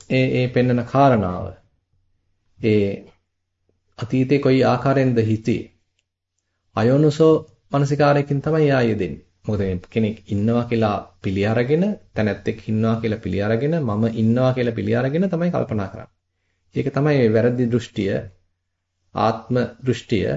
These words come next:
ඒක තුල පිහිටාගෙන තමයි කල්පනා කරන්නේ. අහෝසින් නුකෝ අත්-, අහං අතීත මද්දහන. මම මේ කලින් හිටියද? අතීත කාලේ හිටියද? අතීත කාලේ හිටියේ නැද්ද? ඊළඟට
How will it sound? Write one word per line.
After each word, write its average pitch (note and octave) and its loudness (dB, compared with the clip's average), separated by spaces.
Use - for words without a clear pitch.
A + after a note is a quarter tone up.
ඒක A#2+ -4
තුල C3+ 0
පිහිටාගෙන C#3 2
තමයි A2 -2
කල්පනා G2 -4
කරන්නේ. F#2 -12
අහෝසින් C3 0
නුකෝ D#3+ 4
අත්-, B2 0
අහං C#3+ 0
අතීත C3 -2
මද්දහන. G2 -4
මම F#2+ -10
මේ G2 -10
කලින් A2 -2
හිටියද? A2+ 0
අතීත A2+ -2
කාලේ G#2 -2
හිටියද? C#3+ -2
අතීත A2+ -2
කාලේ A2 -2
හිටියේ F#2+ -4
නැද්ද? A#2 -2
ඊළඟට A2 0